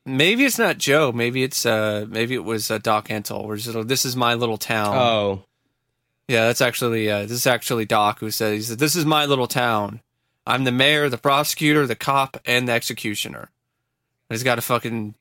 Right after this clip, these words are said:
Speaker 1: big-ass rifle. 'Cause of course he's got a big-ass rifle. <laughs>
Speaker 2: Yeah.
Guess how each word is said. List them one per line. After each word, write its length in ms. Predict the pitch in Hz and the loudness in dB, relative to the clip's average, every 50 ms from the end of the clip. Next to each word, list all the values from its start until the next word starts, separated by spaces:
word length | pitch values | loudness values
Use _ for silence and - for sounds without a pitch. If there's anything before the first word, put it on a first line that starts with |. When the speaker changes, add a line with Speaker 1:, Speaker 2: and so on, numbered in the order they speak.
| _ _ | _ _
Speaker 1:
big-ass 580 | - - 123 113 120 113 113 113 113 - - - | -2 0 0 2 2 0 0 0 -2 -2 -4 -4
rifle. 640 | 135 120 113 113 110 - - 117 110 110 117 131 - _ _ _ _ _ _ | -2 0 0 0 0 0 0 0 0 0 -2 -6 -14 _ _ _ _ _ _
'Cause 140 | - 202 220 | 0 2 2
of 140 | 240 226 190 | 2 2 4
course 240 | 247 294 294 254 202 | 4 4 4 4 2
he's 100 | 185 165 | 2 2
got 160 | 175 170 147 | 4 2 2
a 60 | 131 | 2
big-ass 480 | - 160 151 139 139 120 113 113 - - | 2 2 4 4 4 2 0 0 0 0
rifle. 440 | 123 110 104 107 - - - - _ _ _ _ _ _ _ _ _ _ _ _ _ _ _ - | 2 2 0 0 -4 -10 -14 -14 _ _ _ _ _ _ _ _ _ _ _ _ _ _ _ -16
<laughs> 380 | - - - - - 175 - - | -14 -14 -12 -8 -6 -6 -4 -2
Speaker 2:
Yeah. 240 | - 113 92 78 | -2 -2 -2 -4